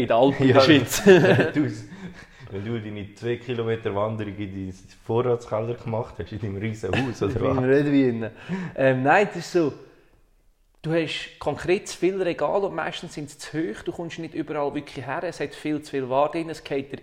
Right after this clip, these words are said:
Speaker 1: immer mindestens etwas auf den Fuß.
Speaker 2: Ja, aber das wäre der Ort, wo ich am liebsten würde eingesperrt werden für immer.
Speaker 1: <laughs>
Speaker 2: Und dort ist wenigstens noch zu essen.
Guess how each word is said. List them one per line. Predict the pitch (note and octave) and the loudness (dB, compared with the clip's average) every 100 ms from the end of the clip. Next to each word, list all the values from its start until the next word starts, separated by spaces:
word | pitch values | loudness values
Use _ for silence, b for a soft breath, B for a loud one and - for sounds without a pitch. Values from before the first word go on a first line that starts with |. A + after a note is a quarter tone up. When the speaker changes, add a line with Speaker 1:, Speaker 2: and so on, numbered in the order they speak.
| - | -8
Speaker 1:
immer | F#3 G3+ | -4 -2
mindestens | F3 G3 G3 F#3+ F#3 F3+ | -2 -4 -6 -8 -10 -6
etwas | F3 - F3 | -6 -6 -6
auf | E3+ - | -6 -8
den | E3 | -10
Fuß. | F3+ F3 F3 - - b b b b b b b b b _ _ _ _ | -6 -6 -6 -16 -20 b b b b b b b b b _ _ _ _
Speaker 2:
Ja, | G2+ G2 G2+ A2 C3+ - - - _ | -12 -4 0 2 0 -4 -18 -20 _
aber | F#2 G#2+ A2 A2+ - - _ _ _ _ | -2 -2 0 -2 -4 -18 _ _ _ _
das | - F#2+ - | -12 -10 -4
wäre | F#2+ | -2
der | F#2 F#2+ | 0 -2
Ort, | A2 A2 | -2 -6
wo | G2+ | -8
ich | F#2+ | -8
am | F#2 F2+ | -6 -4
liebsten | G2+ G2+ - F#2 | -6 -8 -10 -6
würde | F2 F2 - - | -6 -6 -10 -16
eingesperrt | F#2 F#2+ - - F2+ - | -16 -14 -12 -8 -8 -6
werden | D#2+ - E2 | -10 -10 -10
für | F2+ | -8
immer. | E2+ | -8
Speaker 1:
<laughs> | D#2+ D#2+ - - - - - - - _ _ - - - - _ _ - | -10 -12 -18 -18 -16 -14 -14 -16 -20 _ _ -20 -20 -20 -20 _ _ -12
Speaker 2:
Und | F#2+ | -4
dort | A#2+ - | -4 -4
ist | - | -6
wenigstens | G#2 G2+ - - | -4 -4 -8 -14
noch | G2+ F2+ | -14 -12
zu | G#2+ | -6
essen. | F#2 F2 - | -6 -6 -14